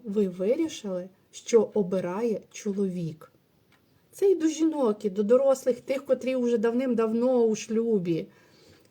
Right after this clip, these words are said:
Чому ви вирішили, що щось обирає чоловік? Ми маємо згадати взагалі першочергові процеси про жіночу енергію,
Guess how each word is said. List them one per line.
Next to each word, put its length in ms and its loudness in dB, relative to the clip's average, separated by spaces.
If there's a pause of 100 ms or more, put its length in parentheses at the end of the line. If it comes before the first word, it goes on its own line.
Чому 400 4
ви 160 0
вирішили, 800 0
що 540 -2 (120)
щось 680 -2
обирає 720 -2
чоловік? 680 -8 (640)
Ми 120 4
маємо 380 2
згадати 460 -2
взагалі 480 -2
першочергові 920 -2
процеси 640 -8
про 440 4
жіночу 680 0
енергію, 800 0